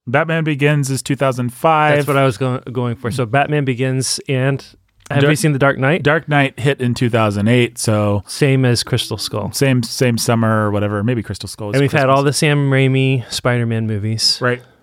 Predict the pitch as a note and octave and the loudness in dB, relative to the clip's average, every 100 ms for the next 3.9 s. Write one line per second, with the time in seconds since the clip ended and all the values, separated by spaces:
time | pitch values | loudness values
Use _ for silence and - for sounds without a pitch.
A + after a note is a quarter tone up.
0 | _ - C#3 C#3+ F#3 F#3 E3+ E3 C#3+ D3+ | _ -2 0 2 2 2 0 2 2 2
1 | C#3+ C#3 C3 _ _ _ _ _ - _ | 2 0 -2 _ _ _ _ _ -20 _
2 | C3+ A#2 F#2 F2 E2+ E2+ F2 - _ _ | 0 2 2 -4 -8 -8 -12 -14 _ _
3 | _ _ _ F3+ F#3 C3 D3 D3+ | _ _ _ -20 -16 -2 2 2